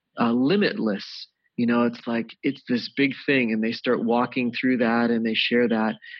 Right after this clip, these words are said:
And then we boil it down into those couple of keys. And so before we transition into prayer, we tell them, Okay, this is what I heard, you know, um, there are these areas of repentance, this, this, and this, and,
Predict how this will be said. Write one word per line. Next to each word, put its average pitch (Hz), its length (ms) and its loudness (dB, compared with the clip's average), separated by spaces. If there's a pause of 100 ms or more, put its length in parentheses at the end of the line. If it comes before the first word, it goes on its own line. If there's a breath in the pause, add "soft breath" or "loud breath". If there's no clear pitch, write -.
(160 loud breath)
And 143 140 0
then 156 160 2
we 190 100 2
boil 185 360 4
it 151 120 2
down 139 400 4
into 120 600 0 (300 soft breath)
those - 180 0
couple 147 340 -2
of 117 140 -2
keys. 107 640 -2 (440)
And 127 180 0
so 143 180 -2
before 139 360 2
we 151 100 4
transition 147 560 0
into 127 200 0
prayer, 180 340 2
we 127 120 4
tell 147 260 2
them, 120 240 0 (380 loud breath)
Okay, 139 320 4
this 151 260 0
is 156 140 -4
what 151 120 2
I 131 120 4
heard, 127 360 2
you 113 120 -2
know, 113 240 0 (340 loud breath)
um, 113 160 2
there 123 160 4
are 123 60 4
these 131 260 2
areas 131 480 4
of 117 180 0
repentance, 120 760 -2
this, 117 260 -2
this, 117 220 -2
and 110 120 -2
this, 170 300 -2
and, 117 140 -2